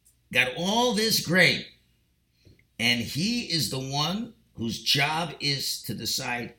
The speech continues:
who gets the grain and what the purpose of getting the grain was for.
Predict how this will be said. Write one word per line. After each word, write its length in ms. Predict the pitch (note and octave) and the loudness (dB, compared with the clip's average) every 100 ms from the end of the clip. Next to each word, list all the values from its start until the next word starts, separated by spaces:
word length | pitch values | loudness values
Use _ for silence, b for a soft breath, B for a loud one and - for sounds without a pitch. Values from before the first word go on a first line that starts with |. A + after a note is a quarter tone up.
| _ | _
who 260 | - D#3 D3 | -6 -4 -4
gets 540 | B2+ B2+ B2+ - - - | -2 -2 0 -4 -6 -8
the 140 | E2 | -10
grain 320 | D#2 D2+ - _ _ _ _ _ _ _ _ _ _ _ _ _ _ _ _ | -8 -10 -12 _ _ _ _ _ _ _ _ _ _ _ _ _ _ _ _
and 140 | F#2 G2 | -4 -4
what 200 | A#2+ - | -4 -6
the 60 | |
purpose 460 | - C#3+ - G2+ - | -4 -4 -4 -6 -8
of 140 | D#2+ | -8
getting 280 | - C#2+ C#2 | -10 -10 -10
the 80 | - | -14
grain 420 | - G1+ G#1 - | -16 -16 -14 -16
was 140 | - - | -10 -8
for. 340 | - - | -8 -12